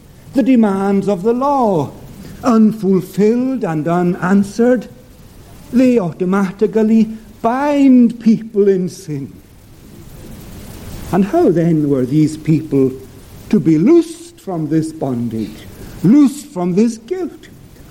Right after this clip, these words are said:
washed from this impurity of sin? Well, there was only one way, and that way is highlighted here, that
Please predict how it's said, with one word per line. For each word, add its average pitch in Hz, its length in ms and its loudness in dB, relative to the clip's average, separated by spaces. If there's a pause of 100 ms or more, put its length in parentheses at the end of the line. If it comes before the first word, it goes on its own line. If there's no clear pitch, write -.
(160)
washed 220 520 0
from 196 320 0
this 190 440 0 (380)
impurity 294 880 0 (260)
of 151 160 -4
sin? 131 400 -6 (1300)
Well, 135 120 2
there 156 100 4
was 165 220 2
only 220 280 2
one 254 360 2
way, 185 260 -2 (1040)
and 147 240 2
that 214 320 -2
way 156 420 2 (280)
is 151 240 0
highlighted 220 680 0
here, 131 440 -2 (1080)
that 156 300 -2